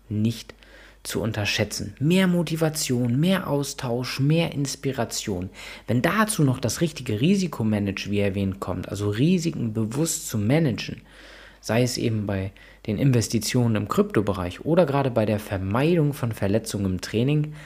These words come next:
hat man hier einen weiteren riesigen, wichtigen Aspekt gefunden.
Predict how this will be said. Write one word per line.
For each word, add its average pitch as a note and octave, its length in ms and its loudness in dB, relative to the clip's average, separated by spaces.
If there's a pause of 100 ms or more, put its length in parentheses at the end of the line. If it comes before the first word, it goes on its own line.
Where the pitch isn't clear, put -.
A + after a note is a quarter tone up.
(220)
hat - 220 -6
man G#2+ 160 0
hier B2 340 0
einen G2+ 380 -6
weiteren B2 500 0
riesigen, A#2 560 2
wichtigen A2+ 420 0
Aspekt - 560 -2
gefunden. - 520 -6